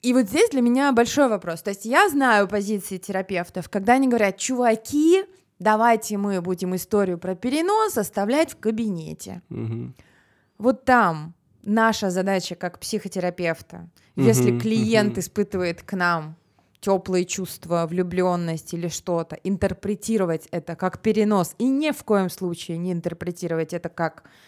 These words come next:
Speaker 1: истинные чувства, потому
Speaker 2: Мгм,
Speaker 1: что у нас
Speaker 2: мгм.
Speaker 1: не, э, не в естественных, э, условиях, да, возникают
Speaker 2: Мгм.
Speaker 1: отношения. Они созданы с определенной целью,
Speaker 2: Да.
Speaker 1: с целью
Speaker 2: Ну, с рамкой определенной вообще.
Speaker 1: Да, с,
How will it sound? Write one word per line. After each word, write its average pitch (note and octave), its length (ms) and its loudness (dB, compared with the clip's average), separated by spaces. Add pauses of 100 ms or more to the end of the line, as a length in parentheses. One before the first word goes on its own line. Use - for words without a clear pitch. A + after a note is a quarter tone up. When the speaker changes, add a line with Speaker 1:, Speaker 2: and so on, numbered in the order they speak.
(200)
Speaker 1:
истинные F#3+ 520 0
чувства, F3 440 -6
потому A#3+ 300 4
Speaker 2:
Мгм, - 20 2
Speaker 1:
что A#3 180 -4
у A3 60 2
нас G#3+ 260 0
Speaker 2:
мгм. A3 80 0
Speaker 1:
не, A3 280 0 (1300)
э, F#3 480 2 (180)
не G3+ 160 2
в - 40 -2
естественных, G#3+ 920 0
э, G3+ 40 -6
условиях, F3+ 1080 0
да, G#3 160 2
возникают F3 680 4
Speaker 2:
Мгм. E3+ 80 -6
Speaker 1:
отношения. E3 580 -8
Они F#3+ 300 2
созданы G#3 680 0
с - 140 -8
определенной F#3 680 0
целью, F3+ 480 -6
Speaker 2:
Да. A#3+ 200 2
Speaker 1:
с B2 100 -8
целью B3 420 0
Speaker 2:
Ну, G#3+ 80 2
с - 20 2
рамкой B2 320 4
определенной F#2+ 400 -8
вообще. - 120 -10
Speaker 1:
Да, F3+ 360 0
с, - 240 -16